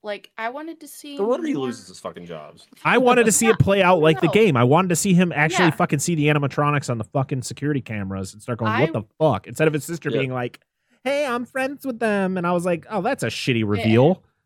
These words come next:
Speaker 3: Like, that, to be honest, that, that kinda disappointed me with that reveal.
Speaker 2: Yeah.
Speaker 3: Like, I would have loved if Mike, like,
Speaker 1: Yeah.
Speaker 3: even if Mike, like, woke up and he looks and, like, fucking, uh, Chica is, like,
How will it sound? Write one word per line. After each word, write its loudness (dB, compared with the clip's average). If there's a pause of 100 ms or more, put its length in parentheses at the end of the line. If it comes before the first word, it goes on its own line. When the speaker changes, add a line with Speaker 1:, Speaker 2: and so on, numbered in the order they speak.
(140)
Speaker 3:
Like, 0
that, 0
to -4
be 2
honest, 0
that, 0
that -4
kinda 0
disappointed 0
me 2
with 0
that 2
reveal. 4
Speaker 2:
Yeah. 6
Speaker 3:
Like, 4
I 2
would 4
have 4
loved 2
if 4
Mike, 2
like, 2
Speaker 1:
Yeah. -8
Speaker 3:
even 4
if 2
Mike, 2
like, 2
woke -2
up 0
and -2
he -4
looks -2
and, -6
like, -6 (240)
fucking, 0 (100)
uh, -2
Chica 0
is, 4
like, 0